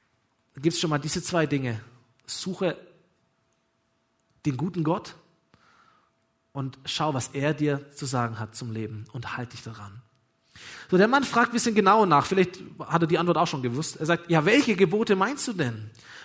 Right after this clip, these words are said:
Was, was muss ich tun? Ich kenn das doch.“ Und Jesus antwortet und gibt ihm sehr konkret und sagt, „Du sollst nicht töten, du sollst nicht die Ehe brechen, du sollst nicht stehlen, sag nichts Unwahres über deine Mitmenschen, ehre deinen Vater und deine Mutter.“ Und dann summiert er das und sagt, „Liebe deinen Mitmenschen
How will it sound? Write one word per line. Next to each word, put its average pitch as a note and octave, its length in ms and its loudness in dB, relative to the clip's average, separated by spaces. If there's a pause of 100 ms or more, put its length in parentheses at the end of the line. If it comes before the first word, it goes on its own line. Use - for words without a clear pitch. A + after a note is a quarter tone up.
Was, - 380 4
was A#3 240 2
muss C#4 240 0
ich C#4+ 160 0
tun? A#3+ 520 -2 (1040)
Ich D#3 160 -6
kenn C4+ 200 0
das D#4 220 -2
doch.“ A#2 300 0
Und D#3 120 -2
Jesus B3+ 300 0
antwortet G3 580 0
und F3 260 -8
gibt A3+ 200 -8
ihm G3+ 120 -4
sehr A3+ 220 -4
konkret A3+ 400 -2
und D#3 80 -6
sagt, D3+ 200 -6
„Du C#3+ 40 -12
sollst C#3+ 160 -2
nicht B2+ 160 -6
töten, A3 380 -4 (360)
du - 60 -16
sollst D#3+ 160 0
nicht E3 140 -2
die D3+ 120 -2
Ehe A#3 140 6
brechen, F3 380 -2
du D#3 40 -2
sollst D3+ 280 -2
nicht C3+ 120 -4
stehlen, G#3+ 460 4 (220)
sag E3+ 280 0
nichts F#3+ 220 -2
Unwahres G3 540 2
über E3+ 180 -2
deine D3 220 2
Mitmenschen, F#3 560 -4
ehre F3 260 0
deinen D3 200 -2
Vater E3+ 540 0
und D3 120 -4
deine C3+ 160 2
Mutter.“ G3+ 260 0
Und D#3+ 100 0
dann E3 140 2
summiert F3+ 420 0
er F3 120 0
das D#3 240 2
und D3 80 -6
sagt, D3 240 0
„Liebe G3+ 360 2
deinen D3 300 0
Mitmenschen D3+ 720 -2